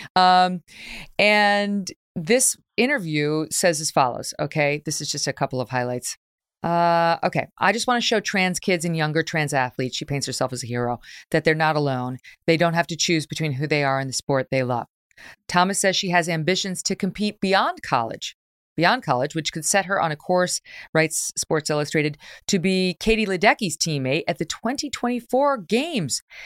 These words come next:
in Paris. So Leah could be on the U S Olympic team, uh, when we go to Paris in twenty-four, and perhaps challenge Ledecky's Olympic records.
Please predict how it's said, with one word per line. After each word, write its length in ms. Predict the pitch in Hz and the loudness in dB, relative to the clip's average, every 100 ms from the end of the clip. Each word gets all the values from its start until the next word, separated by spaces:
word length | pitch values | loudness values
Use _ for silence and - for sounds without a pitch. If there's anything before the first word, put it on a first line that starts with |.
| - | -8
in 140 | - 214 - | -2 -2 -4
Paris. 600 | - 285 262 139 - - - | -2 0 2 0 -4 -6 -6
So 300 | - 185 170 | -2 0 0
Leah 240 | 180 196 | 0 -4
could 160 | 185 175 | -4 -2
be 100 | 180 | 0
on 160 | 175 | 0
the 80 | 175 | -2
U 180 | 156 190 | -4 -4
S 140 | 185 | -2
Olympic 380 | 165 185 240 196 | -2 -2 -2 -4
team, 300 | - 127 180 _ _ - - - - | -2 -4 -4 _ _ -20 -18 -12 -2
uh, 180 | 147 | 0
when 120 | 147 147 | 0 -2
we 100 | 147 | 0
go 140 | 143 | 0
to 120 | 139 | 0
Paris 420 | 135 143 127 131 | -2 0 0 -2
in 240 | 131 127 123 | -4 -6 -6
twenty-four, 560 | - 135 - 127 185 - _ - - - | -4 -4 -2 -2 -2 -8 _ -20 -20 -8
and 160 | - 175 | -2 0
perhaps 420 | 196 175 254 - | 2 4 2 0
challenge 400 | - 151 156 175 | 0 0 0 -2
Ledecky's 480 | 151 151 160 175 156 | -2 0 0 0 -2
Olympic 380 | 160 185 208 208 | 0 0 -2 2
records. 420 | 302 - - - | 0 0 -8 -12